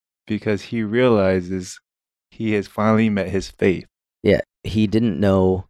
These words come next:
Speaker 2: I mean, theme in samurai movies that, especially in times of general peace,
Speaker 1: Mm-hmm.
Speaker 2: they're trained that an honorable death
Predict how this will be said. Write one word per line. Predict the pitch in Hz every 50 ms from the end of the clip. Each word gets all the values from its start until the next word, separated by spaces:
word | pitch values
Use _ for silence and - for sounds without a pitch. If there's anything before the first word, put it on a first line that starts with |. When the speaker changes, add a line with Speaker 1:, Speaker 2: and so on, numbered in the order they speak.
| _ _ _ _ -
Speaker 2:
I | 104
mean, | 98 95 85 - -
theme | - 117 107
in | 98 90
samurai | - 101 95 95 90 90
movies | 90 90 87 90 85 78
that, | - 92 82 - - _ -
especially | - - - 104 92 - - 92
in | 87 82 - _ -
times | - - 92 92 92 90 - 92
of | 80 - - _ _ _ - 101
general | 92 98 92 90 87 -
peace, | - - 107 101 107 107 - - -
Speaker 1:
Mm-hmm. | - 104 90 92 92 90 92 98 _ _ _ _ -
Speaker 2:
they're | 98 85
trained | - - - - 104 98 98 98 98 92 90 82 87 - - - -
that | - 87 82 80 78 - _ _ -
an | - 92 92 82 -
honorable | - 90 92 190 - 92 82 82 80 80
death | 73 - 90 87 85 78 - - -